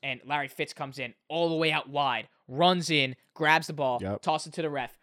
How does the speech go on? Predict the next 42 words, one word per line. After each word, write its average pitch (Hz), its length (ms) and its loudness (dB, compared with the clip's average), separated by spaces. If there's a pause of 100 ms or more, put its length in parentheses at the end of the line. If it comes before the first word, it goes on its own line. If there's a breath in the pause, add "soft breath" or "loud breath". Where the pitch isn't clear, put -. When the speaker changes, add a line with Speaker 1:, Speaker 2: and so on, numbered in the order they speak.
(140)
Speaker 1:
runs 160 340 -6
in, 143 160 -4
gets 135 180 -6
everybody 139 260 -4
set, 135 220 -6 (240)
snap. - 360 -10 (640)
That 160 360 2 (680)
amount 156 260 0
of 165 60 -2
time 165 280 -4
that 139 120 -8
he 151 140 -10
did 151 160 -6
that 156 140 0
in 131 80 -10
this 135 120 -10
clip 151 260 -8
that 131 120 -4
was 123 100 -12
shown, 143 320 -10 (240)
that 143 180 6
amount 185 200 4
of 180 60 0
time 170 280 2
that 143 220 -2 (120)
Larry 143 240 0
Fitz 143 280 -6
took 190 180 -2
to 196 80 -4
do 196 160 -4
that 202 260 2 (480)
was 151 320 0 (220)
less, 175 640 4
way, 202 460 8
way 214 320 8
less 220 320 4
than 170 120 -2
how, 175 380 2
how 170 140 6
long 175 240 2
it 160 100 -6
took - 240 -4